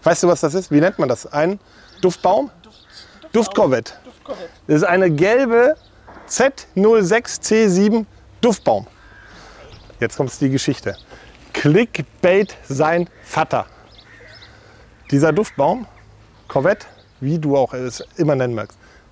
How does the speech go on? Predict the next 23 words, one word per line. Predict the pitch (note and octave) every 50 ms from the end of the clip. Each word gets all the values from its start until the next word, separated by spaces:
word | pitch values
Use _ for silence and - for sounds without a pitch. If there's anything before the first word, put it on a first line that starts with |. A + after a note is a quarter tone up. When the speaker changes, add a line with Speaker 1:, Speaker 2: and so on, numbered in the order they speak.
| -
Speaker 1:
riecht | - E3+ E3+ -
erstens | D#3+ D#3+ C#3 D3+ D3+ A#2+ -
nach | C#3+ B2
Banane, | - B2+ A#2 A#2 B2 D3 F#3+ G3+
aber | D3+ C3+
das | C#3 D3+ -
ist | -
nicht | D#3+ - -
die | E3+
Geschichte. | D3+ C#3+ - F3 C#3 - A#2+
Das | A2 A#2
ist | -
ja | D3 C#3
nicht | C3+ C3 -
Clickbait. | - D#3 C#3 - A#2 G#2+ - - - - - - - - - - - - - - - - - -
Der | D#3+ F3 G3 G#3+ - -
ist | F#3+ G3+ - - -
von | - - E3+ F#3 G#3 G#3 - _ _ _ _ _ _ _ _ _ _ _ _ _ _ _ -
J | C3 B2 E3 - -
P | - C#3
Performance. | B2 - A2+ G2+ - - G#2 G2+ G#2 G#2 G#2 - - - - - -
J | C#3+ B2+ A#2+ C#3+ D#3 F3 F#3+ F#3 - _ _ _ - -
P | - D#3+ E3